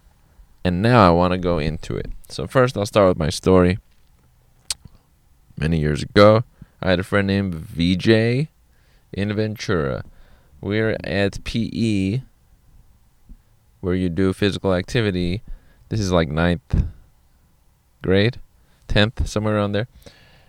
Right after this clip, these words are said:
I'll say ninth grade, second semester, I think. And V J had a friend, I don't remember his name. I knew him. One day he was like,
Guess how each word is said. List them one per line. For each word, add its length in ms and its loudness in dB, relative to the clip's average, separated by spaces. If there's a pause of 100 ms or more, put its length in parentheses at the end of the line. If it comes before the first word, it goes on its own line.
(760)
I'll 80 -6
say 240 -2
ninth 340 0
grade, 240 2
second 280 -2
semester, 580 -6 (200)
I 80 -8
think. 440 -8 (1000)
And 500 2 (960)
V 460 0
J 640 4 (1000)
had 180 0
a 60 0
friend, 560 2
I 80 0
don't 120 0
remember 260 -2
his 180 -2
name. 300 -4 (1040)
I 140 -6
knew 160 -4
him. 260 -2 (400)
One 220 4
day 180 6
he 120 4
was 220 4
like, 540 4